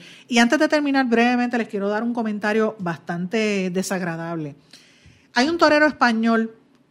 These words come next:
que el otro día yo vi un video de, de un torero que antes de meterle la última estocada final a un toro, le, le secó las lágrimas, el toro estaba llorando, y la gente lo veía, los seguidores de este, de, de este, de ese espectáculo,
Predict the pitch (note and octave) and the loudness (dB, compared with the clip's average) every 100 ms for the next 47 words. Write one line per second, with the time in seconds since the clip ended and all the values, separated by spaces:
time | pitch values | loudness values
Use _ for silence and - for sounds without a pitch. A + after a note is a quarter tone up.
0 | _ - F#3+ F3+ F3 F#3+ A#3+ C4+ C#4+ C4 | _ -2 0 0 0 -2 2 2 2 2
1 | A3+ B3 B3+ B3+ A#3+ A#3 F#3 E3+ E3+ E3 | 2 2 0 0 0 2 0 0 -4 -6
2 | G3 F#3+ G3 A#3 A#3 A#3 F#3+ F#3 _ _ | -6 -4 -2 0 2 2 0 -4 _ _
3 | _ - F#3 F#3 A#3+ A3+ A#3 A3+ G#3+ G3+ | _ -4 0 0 0 0 2 2 0 -2
4 | F#3+ F3+ E3+ F#3 F3+ G3+ A#3+ A3+ G#3+ A#3 | -4 -6 -8 -8 -4 -2 0 0 -2 0
5 | A#3 A3+ - A3+ G#3+ A3+ A3+ G#3 G#3 G#3+ | -2 -2 -4 -6 -6 -8 -6 -4 -4 -4
6 | G3+ A#3+ A3 G#3 F3+ F3 A#2+ - F#3 F3+ | -4 0 0 0 -2 -6 -12 -14 -10 -8
7 | G3 G3 G3+ A3+ A#3 A3 G#3 F#3 F3+ D#3+ | -8 -4 -2 -2 0 0 0 -2 -4 -4
8 | F#3 A3 A#3 A3+ G#3 F#3+ G3 F#3 D#3+ - | -4 -4 -2 -2 -2 -2 -4 -6 -10 -16
9 | - - G3 F#3 G3 A#3+ B3 A#3 A#3 A#3+ | -20 -14 -8 -6 -4 -2 -2 -2 -4 -4
10 | A3+ G3 - _ _ F#3+ F3+ F3 F3 F#3 | -2 -4 -8 _ _ -8 -6 -4 -2 -2
11 | A3+ A#3+ A#3+ B3 - A3+ G3+ F#3+ F#3 F3+ | -2 -2 -4 -6 -8 -8 -8 -10 -10 -12
12 | F3 _ F3+ F3 - A#3 F#3+ - _ _ | -12 _ -14 -12 -8 -8 -8 -14 _ _
13 | _ _ _ - - B3+ B3+ B3 C#4 D4 | _ _ _ -14 -6 -4 -4 0 0 2
14 | G3+ F3 | 0 -2